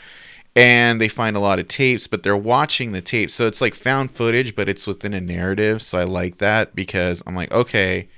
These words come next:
they're learning stuff from watching the videos." I feel bad because Jessica Alba falls in the same trap of being the person, like, once everybody realizes something is fucking terrible is happening here, she's the one that's like,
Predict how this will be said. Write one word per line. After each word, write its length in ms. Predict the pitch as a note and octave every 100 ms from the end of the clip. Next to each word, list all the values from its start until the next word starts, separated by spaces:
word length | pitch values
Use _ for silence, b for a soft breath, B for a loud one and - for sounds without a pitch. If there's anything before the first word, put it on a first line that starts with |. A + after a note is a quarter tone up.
| b b b b
they're 180 | - G#2+
learning 540 | G2+ G#2+ B2+ C#3+ C3+ A2+
stuff 400 | - - G2 -
from 300 | G2 F#2 F#2
watching 460 | G2 G2 - F#2+
the 100 | F2
videos." 800 | F2 F#2 F2+ F2+ - A#1 C#2+ - B B B B B
I 120 | -
feel 280 | - C#3+ D3+
bad 320 | C3 A2+ G#2
because 260 | G#2 - F#2+
Jessica 420 | F#2+ G2 - E2+
Alba 280 | D2+ F#2 F2
falls 380 | - F2+ F2+ F2+
in 80 | F2
the 80 |
same 340 | F2+ - F2+ F2
trap 380 | - F2+ F2+ F2
of 160 | E2+
being 240 | F#2 F2+ F2+
the 60 |
person, 420 | F2 F2 F2 - F2
like, 180 | E2+
once 260 | F#2+ G2+ -
everybody 500 | F#2+ G2 F#2+ F#2 F2+
realizes 560 | F#2 F#2 F#2 F2+ F2 - _
something 640 | - G#2 F2+ F2+ F2+ F2
is 160 | E2+ -
fucking 580 | F#2 F2 F2 F2 F2 -
terrible 580 | G2 F#2 F#2 F#2+ G#2 D#2
is 140 | -
happening 400 | G#2 G2 G#2 G#2
here, 340 | G#2+ G#2 A2 B B B -
she's 220 | A#2 G#2
the 60 | G#2
one 80 |
that's 120 | G#2
like, 140 | G2+